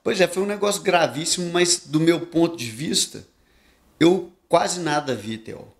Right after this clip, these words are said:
Porque, assim, tava treinando, eu lembro que a gente treina, e foi assim, a gente, eu treinando, eu correndo naquela época pela Rua Esporte,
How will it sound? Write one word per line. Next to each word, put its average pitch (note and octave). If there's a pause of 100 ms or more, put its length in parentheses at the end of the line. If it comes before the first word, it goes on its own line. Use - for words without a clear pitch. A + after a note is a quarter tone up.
(640)
Porque, F3+
assim, B2+ (260)
tava -
treinando, G3+ (680)
eu D3
lembro D3+
que D#3
a -
gente D3
treina, D3
e D#3
foi E3+
assim, B2+
a C#3
gente, C#3
eu D#3
treinando, C#3+
eu C#3
correndo C#3
naquela C3
época A#2+
pela C3
Rua C3+
Esporte, -